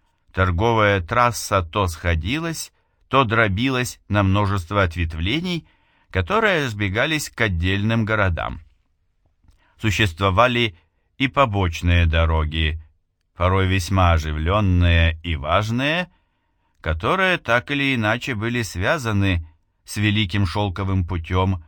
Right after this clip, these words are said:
питались им и питали его. На этих дорогах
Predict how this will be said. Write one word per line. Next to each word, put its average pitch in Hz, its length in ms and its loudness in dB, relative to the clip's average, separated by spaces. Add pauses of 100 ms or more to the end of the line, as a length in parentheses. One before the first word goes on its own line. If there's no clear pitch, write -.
(500)
питались 143 840 0
им 139 340 0 (480)
и 143 140 0
питали 92 560 0
его. 80 500 -2 (920)
На 104 160 2
этих 107 340 2
дорогах 139 720 -2